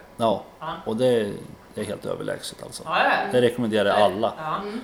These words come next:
Speaker 1: Men den som inte har den möjligheten, då är det som det är. Då får man ju kanske skritta några gånger till och
Speaker 2: Mm.
Speaker 1: få hästen att lite mer, att den ska bjuda framåt själv.
Speaker 2: Mm.
Speaker 3: Mm.
Speaker 1: För det är inte helt lätt att börja köra en ung häst som aldrig har varit på en väg till exempel,
Speaker 2: Nej.
Speaker 1: eller en,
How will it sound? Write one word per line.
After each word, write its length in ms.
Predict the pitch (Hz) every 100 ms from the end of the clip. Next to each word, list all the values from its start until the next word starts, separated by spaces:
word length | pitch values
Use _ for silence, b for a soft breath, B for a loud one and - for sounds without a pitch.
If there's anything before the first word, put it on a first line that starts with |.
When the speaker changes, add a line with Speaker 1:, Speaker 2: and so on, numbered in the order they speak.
| -
Speaker 1:
Men 100 | 120
den 120 | 117
som 160 | 123 120
inte 160 | 135
har 200 | 131 175
den 120 | 120 107
möjligheten, 680 | 101 95 95 - 95 92 101
då 80 | 117
är 120 | 90
det 100 | 143
som 180 | - 113
det 80 | 139
är. 100 | 120
Då 100 | 123
får 140 | 151
man 140 | 139 135
ju 60 |
kanske 260 | - 139 127
skritta 420 | - 131 131 165
några 180 | 160 127
gånger 280 | 117 110 110
till 400 | 147 139 107 98
och 200 | 95 165
Speaker 2:
Mm. 120 | 170
Speaker 1:
få 180 | 113 104
hästen 440 | 107 - - 101
att 200 | 95 101
lite 200 | 104 92
mer, 220 | 101 92 - B B B B B -
att 160 | -
den 120 | 104 101
ska 140 | 101
bjuda 420 | 101 101 98 98 - - - - -
framåt 440 | - 117 110 185
själv. 240 | - 120 160
Speaker 2:
Mm. 120 | 180 - - -
Speaker 3:
Mm. 100 | B B B B B B -
Speaker 1:
För 120 | - 101
det 80 | 120
är 20 |
inte 200 | 117 107
helt 280 | 107 98 -
lätt 240 | 117 -
att 80 | 98
börja 300 | 101 104 101
köra 300 | - 110 120
en 100 | 107
ung 160 | 98 98
häst 200 | 101 -
som 140 | 101
aldrig 220 | 98 101 101
har 60 |
varit 220 | 101 113
på 60 | 107
en 100 | 98
väg 300 | 95 95 -
till 140 | 98
exempel, 440 | 98 - 98 - 98
Speaker 2:
Nej. 80 | 98
Speaker 1:
eller 100 | 101
en, 140 | 101